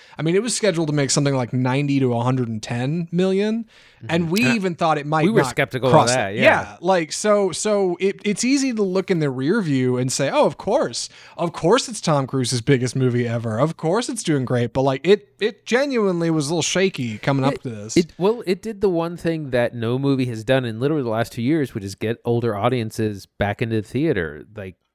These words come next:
Speaker 2: the, the forty and up crowd has just not come out for anything. And there's been movies aimed at that demographic, and they're just, "No, I'll just wait for scr-, for streaming." But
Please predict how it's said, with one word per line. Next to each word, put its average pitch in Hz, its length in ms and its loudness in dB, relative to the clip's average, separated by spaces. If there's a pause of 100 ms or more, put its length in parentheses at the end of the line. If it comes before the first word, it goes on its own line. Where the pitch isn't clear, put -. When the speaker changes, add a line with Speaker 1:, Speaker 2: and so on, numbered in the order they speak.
(160)
Speaker 2:
the, 117 300 -2
the 107 180 -2
forty 131 320 0
and 123 80 0
up 147 140 -6
crowd 107 240 -2
has 98 140 -6
just 98 200 -8
not 107 220 -10
come 120 160 -4
out 117 180 -6
for - 280 -16
anything. 117 500 -2
And 107 160 -6
there's 135 180 0
been 151 220 -4
movies 151 340 -2
aimed 135 240 -4
at 123 100 -4
that 113 200 0
demographic, 117 560 -2
and 113 100 -14
they're 127 60 -10
just, 135 160 -18 (300)
"No, 190 100 -2
I'll 185 80 0
just 156 160 -8
wait 147 160 2
for 131 100 -4
scr-, - 300 -10 (140)
for - 180 -8
streaming." 117 480 2
But 98 240 -4